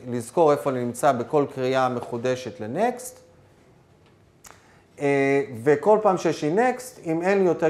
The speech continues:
current, אם current נגמר, אז אני מחזיר done, אחרת אני קורא את האיבר הנוכחי, אני מקדם את עצמי לאיבר הבא ומחזיר את האיבר הנוכחי.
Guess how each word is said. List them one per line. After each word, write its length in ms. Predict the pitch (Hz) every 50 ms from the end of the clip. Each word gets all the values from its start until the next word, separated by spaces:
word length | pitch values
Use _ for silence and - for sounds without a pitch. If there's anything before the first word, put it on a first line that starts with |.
| 160 -
current, 680 | 190 196 196 185 190 185 180 180 - - - - 156
אם 60 | 143 -
current 300 | - 185 170 160 147 147
נגמר, 500 | 139 127 143 165 180 180 180 180 175 170 147
אז 280 | 139 135 131 127 123 139
אני 460 | 135 139 143 139 139 135 135 135 135 - -
מחזיר 480 | 131 120 110 117 123 143 151 139 120 110 110 127
done, 260 | 160 185 190 196 202 196 196 - - - _ _
אחרת 680 | - 120 - - 185 185 185 180 185 185 180 180 180 - - - - _ _ _ - -
אני 580 | 139 139 139 139 143 139 135 135 131 131 135 - - _
קורא 260 | - - 151 147 156 151
את 120 | 147 147
האיבר 240 | 135 117 127 135 123
הנוכחי, 680 | 127 123 117 113 117 107 - - 104 104 101 98 98 - - - - - -
אני 220 | 127 131 131 135
מקדם 500 | 135 131 131 131 143 131 127 156 156 156
את 100 | 151 147
עצמי 360 | 151 143 - - 151 147 143 135
לאיבר 460 | 127 123 120 113 110 147 143 131 127
הבא 360 | 127 127 147 180 185 185 185 180 - - - - -
ומחזיר 360 | 131 131 127 117 117 143 147 127
את 80 | -
האיבר 260 | 127 117 107 120 113
הנוכחי. 440 | 113 110 107 101 - 104 98 - 95